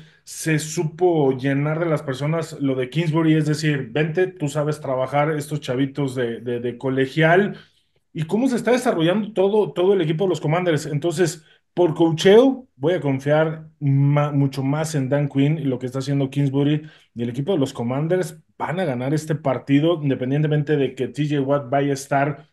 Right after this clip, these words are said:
ante un quarterback tan movible, aunque anda tocado todavía de las costillas,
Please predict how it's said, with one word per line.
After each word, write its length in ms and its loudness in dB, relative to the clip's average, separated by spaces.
ante 300 -2
un 180 0
quarterback 580 0
tan 680 -2
movible, 760 4
aunque 380 -4
anda 260 -6
tocado 420 -6
todavía 300 -2
de 80 -2
las 180 -2
costillas, 640 0